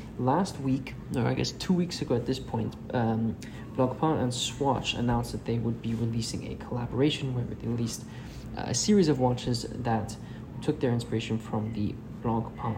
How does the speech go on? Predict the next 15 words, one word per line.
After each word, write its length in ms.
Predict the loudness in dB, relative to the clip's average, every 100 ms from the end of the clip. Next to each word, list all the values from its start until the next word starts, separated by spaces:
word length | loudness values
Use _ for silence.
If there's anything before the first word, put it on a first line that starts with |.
| -6
fifty 260 | -8 -8 -8
Fathoms, 640 | -4 2 4 4 4 2 -4 -10 -12 -12 -12 -12 -12 -10 -10 -6 -2
um, 320 | 0 2 0 -4 2
but 260 | 2 2 0
made 340 | 0 2 2
in 180 | 0 0
a 120 | 0 0
Swatch 520 | -2 -2 -4 -6 -6
case. 380 | 0 0 0 -8 -10 -12 -12 -12 -6
This 200 | -4 -4 -4
obviously 520 | -4 -4 -4 -4 -2
sort 200 | -4 -4
of 60 |
followed 720 | -4 -2 -2 0 -2 -4 -8 -6
the, 260 | -6 -6